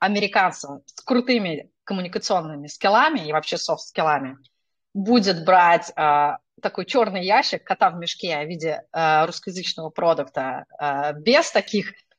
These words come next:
уникальных коммуникационных скиллов, да, еще и с плохим английским и так далее, да, ну,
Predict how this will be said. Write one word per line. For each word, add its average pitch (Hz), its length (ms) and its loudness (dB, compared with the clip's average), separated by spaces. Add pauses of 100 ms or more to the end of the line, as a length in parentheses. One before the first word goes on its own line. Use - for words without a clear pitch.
(140)
уникальных 220 600 4
коммуникационных 156 760 -8
скиллов, 147 480 -4
да, 160 180 6
еще 202 220 0
и 151 40 -2
с - 60 -8
плохим 165 340 -6
английским 151 520 -10
и - 20 -16
так 175 140 -8
далее, 247 340 2
да, 180 280 4
ну, 208 220 -4